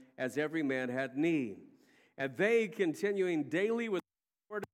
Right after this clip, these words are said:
the temple and breaking bread from house to house,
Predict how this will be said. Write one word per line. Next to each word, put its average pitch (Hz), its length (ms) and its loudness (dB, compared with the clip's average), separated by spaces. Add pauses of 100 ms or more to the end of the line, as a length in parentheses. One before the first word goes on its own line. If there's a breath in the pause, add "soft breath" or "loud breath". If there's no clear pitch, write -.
(180)
the 156 60 -8
temple 135 300 -4
and 131 100 -2
breaking 165 420 -2
bread 160 320 -2
from 143 180 -6
house 160 340 -4
to 160 120 -2
house, 127 440 -4